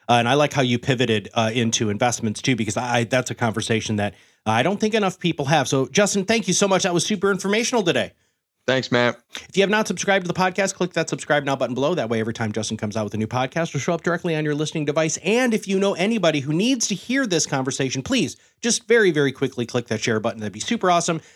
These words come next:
Speaker 1: That way you can help share the knowledge with your friends and family.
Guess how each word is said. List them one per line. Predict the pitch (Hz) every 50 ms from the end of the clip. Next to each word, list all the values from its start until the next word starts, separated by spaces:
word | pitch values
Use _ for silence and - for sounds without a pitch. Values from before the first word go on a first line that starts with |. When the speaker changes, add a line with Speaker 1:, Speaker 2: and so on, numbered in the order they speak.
| _ _
Speaker 1:
That | - 143 131
way | 135 127
you | 120 110
can | - 113
help | 101 - 160 143 -
share | - - - 156 151 156 160 156
the | 151 151 143
knowledge | 143 151 180 196 185 190 190 185 -
with | 143 156 160 - -
your | 123 131 135
friends | 131 - - 123 120 120 -
and | 135 139 127
family. | 113 92 85 85 85 -